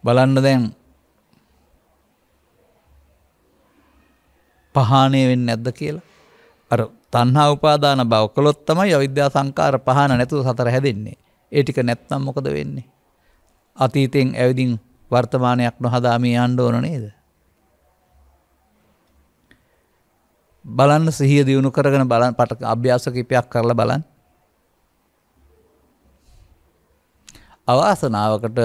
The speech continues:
එහෙම සිහියක් දියුණු කළේ නෑ ජීවිතවල. අසුරු ගසන සැනකින් උතෙන්ට එකතු වෙලා ගහ ගන්න, මරා ගන්න, කපා ගන්න, කොටන්න, පලි ගන්න, එකට එක කරන්නම ගිය අය වුණාම, ප්‍රමාද විහාරී වුණ අය වුණාම, පෘථග්ජන සමාජය තුළ අප්‍රමාද විහාරී නැත.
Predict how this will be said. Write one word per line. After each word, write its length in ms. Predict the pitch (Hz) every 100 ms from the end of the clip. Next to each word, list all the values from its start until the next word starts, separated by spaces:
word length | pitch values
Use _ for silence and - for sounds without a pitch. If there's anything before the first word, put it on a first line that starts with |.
| 110
එහෙම 260 | - 131 143
සිහියක් 360 | - 135 131 135
දියුණු 320 | 123 156 196
කළේ 280 | 208 185 165
නෑ 200 | 151 131
ජීවිතවල. 560 | 123 110 107 95 90 - _ _ _ _ _ _ _ _ _ _ _ _ -
අසුරු 380 | 120 - 160 165
ගසන 320 | 151 156 143
සැනකින් 420 | - 120 127 120
උතෙන්ට 280 | 110 120 117
එකතු 300 | 110 113 110
වෙලා 300 | 107 107 104 - _ _ _ _
ගහ 140 | 123 127
ගන්න, 280 | 117 117
මරා 280 | 110 107 113
ගන්න, 220 | 110 110 101
කපා 320 | 101 110 107
ගන්න, 180 | 107 104
කොටන්න, 360 | 101 107 107 101
පලි 240 | - 110
ගන්න, 200 | 110 107
එකට 200 | 101 101
එක 100 | 101
කරන්නම 480 | 95 104 117 127 123
ගිය 160 | 123 120
අය 140 | 107
වුණාම, 380 | 107 98 107 104
ප්‍රමාද 500 | - 127 131 139 147
විහාරී 520 | 143 139 143 143 147
වුණ 140 | 139 127
අය 180 | 120 120
වුණාම, 440 | 113 113 110 113 _ _ _ _ _ _ -
පෘථග්ජන 500 | 120 139 143 127 113
සමාජය 500 | 110 101 95 101 101
තුළ 160 | 101 95
අප්‍රමාද 500 | 101 123 110 110 113
විහාරී 520 | 117 117 113 127 120
නැත. 300 | 117 123